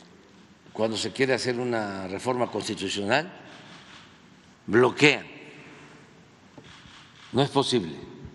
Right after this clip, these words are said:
porque no se tiene mayoría calificada. Se tiene la mayoría, pero no calificada.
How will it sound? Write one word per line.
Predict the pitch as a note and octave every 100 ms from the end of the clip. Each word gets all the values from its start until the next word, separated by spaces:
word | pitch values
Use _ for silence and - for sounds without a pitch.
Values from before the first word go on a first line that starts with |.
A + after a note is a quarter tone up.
| - - - - - - - - - - - - - - - - - - - - - - - - - -
porque | - G#2 A#2
no | C3
se | -
tiene | G2+ B2+ B2
mayoría | A2+ G#2 G2+ A#2
calificada. | A2+ G#2 F2+ G2 - G2+ E2+
Se | - G#2
tiene | A#2+ C3+
la | B2+
mayoría, | A#2 A#2+ B2 C#3+ C#3+ - -
pero | A#2
no | A#2 B2
calificada. | - A#2 - G#2 - F2+